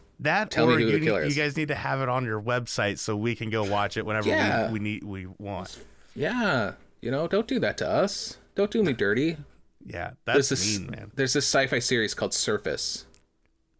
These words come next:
Speaker 2: And it was, like, in the nineties or two thousands
Speaker 1: Oh,
Speaker 2: or
Speaker 1: okay,
Speaker 2: something.
Speaker 1: okay.
Speaker 2: Um, and it was on Netflix. And I was like, "Oh, this looks good." And it was, like, two seasons. And I was like, "Okay, well, you know, we'll watch it." And then they canceled it.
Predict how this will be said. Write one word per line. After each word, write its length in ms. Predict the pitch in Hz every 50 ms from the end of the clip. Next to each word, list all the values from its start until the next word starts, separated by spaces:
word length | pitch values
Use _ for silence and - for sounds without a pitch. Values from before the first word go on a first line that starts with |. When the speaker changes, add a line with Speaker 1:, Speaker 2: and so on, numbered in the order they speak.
| _ _ -
Speaker 2:
And 100 | - 92
it 40 | 90 92
was, 160 | 98 90 -
like, 180 | 87 87 - -
in 100 | 110 113
the 80 | 110 104
nineties 500 | 101 85 82 90 95 87 87 80 73 -
or 60 | 82
two 160 | - - - -
thousands 380 | - - 69 - 104 101 101 95
Speaker 1:
Oh, 20 |
Speaker 2:
or 20 |
Speaker 1:
okay, 80 | 92 92
Speaker 2:
something. 420 | 80 - - 76 73 73 113 -
Speaker 1:
okay. 160 | 92 87 95 -
Speaker 2:
Um, 440 | 92 92 90 90 85 82 78 - - - _ _ _ _ - - - _ _ _ -
and 380 | 107 107 101 98 95 95 92 -
it 40 | 98
was 120 | 107 104 -
on 100 | 110 113
Netflix. 640 | 139 190 - - - 90 - - - - - - - - -
And 100 | 101 101
I 40 |
was 80 | 95 -
like, 140 | 92 85 -
"Oh, 100 | 180 196
this 200 | 185 202 - -
looks 160 | 95 - -
good." 420 | - 90 82 80 92 117 123 - - - -
And 140 | 85 87 95
it 40 | 95
was, 160 | 98 - -
like, 340 | 76 82 87 82 - - - -
two 180 | - - 104 98
seasons. 560 | - - 80 73 - - - - - - -
And 120 | - 90
I 60 | 85
was 120 | 87 - -
like, 160 | 110 131 -
"Okay, 340 | 247 269 - 135 123 143 165
well, 260 | 160 151 156 156 151 -
you 100 | 180 160
know, 120 | 113 87 123
we'll 140 | 151 165 156
watch 260 | 175 196 208 - -
it." 120 | 107 - -
And 100 | - 110 113
then 80 | 110
they 80 | 117 113
canceled 460 | - - 202 226 254 - - 120 104
it. 180 | 95 87 -